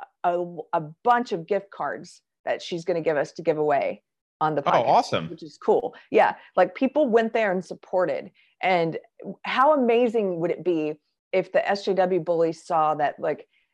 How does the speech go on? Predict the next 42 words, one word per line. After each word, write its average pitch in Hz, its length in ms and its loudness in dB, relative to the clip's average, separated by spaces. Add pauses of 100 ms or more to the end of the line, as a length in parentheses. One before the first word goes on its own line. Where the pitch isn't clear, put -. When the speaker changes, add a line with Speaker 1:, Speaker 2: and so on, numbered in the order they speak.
(160)
Speaker 1:
anytime 233 480 -2
they 202 120 -2
try 185 280 -4
and 165 120 -4
make 160 180 -4
an 180 100 -2
example 160 480 -6
of 180 80 -6
someone 190 320 -2
and 147 140 -6
shame 185 440 -2
them, 208 300 -4
it's - 140 -6
gonna 190 240 0 (100)
backfire, 156 560 0
because 156 320 -6
you 170 60 -4
know 180 140 0
what? 185 320 2 (180)
We're 202 120 0
gonna 185 180 4
pull, - 300 -4
we're 214 200 -2
gonna 208 260 0 (720)
circle 269 380 2
the 220 80 4
wagons 170 680 0 (260)
and 175 140 -2
support 226 400 0
that - 240 0
person, 160 540 -6 (360)
and 175 180 2
you're 202 120 4
not 226 180 2
gonna 190 180 0
get 196 220 0
the 170 80 0
result 160 380 -2
that - 140 -4
you 170 120 -2
wanted. 147 440 -4 (640)
So 143 420 2